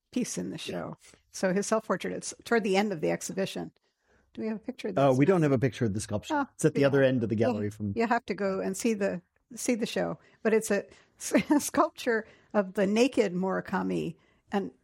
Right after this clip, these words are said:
Speaker 1: it, it's made of, uh, like, uh, fiberglass reinforced plastic covered with platinum leaf. So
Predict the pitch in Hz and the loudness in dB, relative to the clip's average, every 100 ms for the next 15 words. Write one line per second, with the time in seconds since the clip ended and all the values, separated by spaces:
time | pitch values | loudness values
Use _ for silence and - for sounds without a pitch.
0 | _ - 208 - 220 - 247 285 294 208 | _ -2 -2 0 -2 0 2 4 4 2
1 | - 185 175 180 180 - - _ _ - | 0 -2 0 -2 -4 -6 -20 _ _ -16
2 | - 170 165 - 196 190 196 - _ 185 | -8 -6 -6 -2 -2 -2 -6 -10 _ -8
3 | 175 - 196 196 - 175 - - 214 208 | -8 -6 -4 -4 -6 -8 -10 -6 -4 -4
4 | - 175 - - _ - - 233 254 196 | -6 -10 -10 -16 _ -4 -2 0 -2 -4
5 | 185 - 208 208 226 202 190 190 196 156 | -6 -4 -2 0 0 -2 0 0 0 -2
6 | - - - _ _ _ - 185 170 165 | -8 -20 -20 _ _ _ -6 -2 -2 -2
7 | 175 | -6